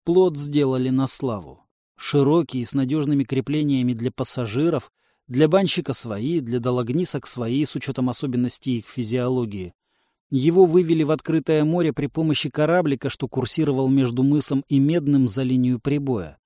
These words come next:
а затем раскрыли парус и отправили в дальнее плавание. Под гробовое молчание людей, стоявших на берегу. Я вернулся в мыс и сразу направился прямо к Ире, но не нашёл её.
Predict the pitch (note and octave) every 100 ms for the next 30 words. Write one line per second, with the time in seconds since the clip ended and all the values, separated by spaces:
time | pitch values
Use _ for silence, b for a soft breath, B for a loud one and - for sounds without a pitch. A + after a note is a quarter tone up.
0 | _ _ - C3+ D3 E3+ D#3 C3+ - C#3+
1 | C#3 C3+ E3+ E3+ D3+ - B2+ A#2 B2+ C3+
2 | A#2+ A2 G#2+ A2+ G2+ G#2 A2 B2+ A#2+ E2+
3 | D#2+ G#1+ - _ _ _ _ _ _ _
4 | - C3 B2+ C#3 C#3 C#3 C3+ B2+ B2+ -
5 | C3+ B2 A#2+ G#2 G#2+ A2+ C#3+ D3 - _
6 | - C3+ A#2+ F#2 - A2 - A2+ G#2 G#2+
7 | G#2+ A2+ F2+ - _ _ _ _ _ _
8 | _ _ _ B2+ D3+ D3+ C3+ D3 C#3+ -
9 | D3 C3 D#3 D3+ C#3+ - D3 B2+ C3 C3+
10 | C3+ C3 - A#2+ C3+ C3 B2 - D#3 D#3
11 | C#3+ B2+ B2+ C3 C3 B2+ - D3 A2+ F#2+
12 | E2+ D#2